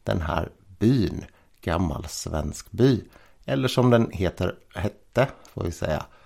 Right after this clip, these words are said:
officiellt på ryska, Starosvedskoje. Den ligger på Dnepers strand ganska nära Svarta havet och man får väl säga att de bytte miljö från det här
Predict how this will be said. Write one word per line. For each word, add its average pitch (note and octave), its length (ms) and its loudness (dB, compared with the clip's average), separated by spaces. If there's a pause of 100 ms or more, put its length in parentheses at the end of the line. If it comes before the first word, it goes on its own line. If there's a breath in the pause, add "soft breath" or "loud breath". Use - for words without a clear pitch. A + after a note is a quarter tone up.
(180 soft breath)
officiellt A2 1000 0
på E2+ 220 -6
ryska, G#2 480 -2 (580 soft breath)
Starosvedskoje. F#2 1400 -2 (640)
Den C#3 220 4
ligger G#2+ 380 4
på - 480 -2
Dnepers A2+ 840 2
strand A#2+ 880 2
ganska A2+ 360 0
nära F2 380 2
Svarta - 640 -8
havet G2+ 640 0
och G#2+ 320 2
man B2 100 4
får C3 160 2
väl C3 100 4
säga C3+ 320 0
att C3+ 100 -6
de A2 180 4
bytte F2+ 300 -2
miljö E2+ 680 2
från - 280 -4
det - 80 -2
här F2 220 0